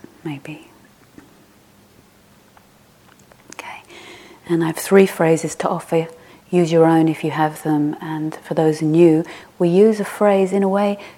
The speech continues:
just to support this intention to wish well for the other being, right? So the f-, phrase can support the mind to stay steady, and it can,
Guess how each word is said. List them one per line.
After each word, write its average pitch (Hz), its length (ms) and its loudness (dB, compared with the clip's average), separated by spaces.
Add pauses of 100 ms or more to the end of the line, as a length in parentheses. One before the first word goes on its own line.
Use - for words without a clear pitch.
just - 200 -8
to 247 60 -2
support - 960 -2 (760)
this 165 180 -2
intention 156 560 -4
to 156 160 -4
wish 156 280 0
well 151 260 -2
for - 160 -14
the 135 140 -8
other 127 180 -8
being, 117 440 -6 (1400)
right? 156 240 -12 (800)
So - 180 -8
the 180 160 -6
f-, 170 260 -12
phrase 185 480 2
can 175 240 -2
support - 560 0
the 190 80 0
mind 165 420 2
to - 60 -16
stay 156 440 -6
steady, 170 540 -6
and 170 280 -2
it - 160 -6
can, 156 540 -2